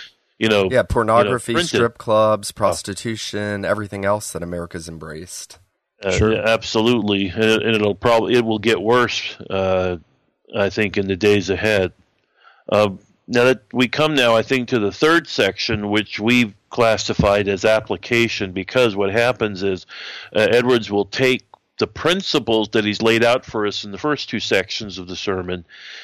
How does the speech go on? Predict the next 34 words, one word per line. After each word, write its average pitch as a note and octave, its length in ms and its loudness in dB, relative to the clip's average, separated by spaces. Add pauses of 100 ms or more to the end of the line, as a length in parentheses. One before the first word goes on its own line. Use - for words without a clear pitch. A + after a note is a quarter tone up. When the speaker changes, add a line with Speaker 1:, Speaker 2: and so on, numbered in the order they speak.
(140)
Speaker 1:
and A2 180 2
he A2+ 100 0
will G#2+ 240 2
specifically B2+ 880 0
apply A#2 440 2
them G#2+ 380 -4
to - 120 -8
young B2 480 0
people. E2+ 640 -8 (600)
Uh, G2 200 2
he F#2+ 120 -4
says, A2 480 2
"Thus A2+ 440 0
I C3+ 100 4
have A2+ 160 0
mentioned A#2+ 520 -4
some G#2+ 260 -6
general A#2+ 600 0
rules G2 540 -4
by G#2 180 2
which A2+ 340 -4
to G#2+ 140 -6
determine C3+ 560 -4
and D3+ 180 -4
judge G#2 480 2
what A2+ 300 0
things G#2+ 440 -4
are G2 400 2
of F2+ 180 -2
a F#2+ 60 0
bad G#2+ 400 4
and F#2+ 280 -6
sinful G#2 540 -2
tendency. G2+ 840 -4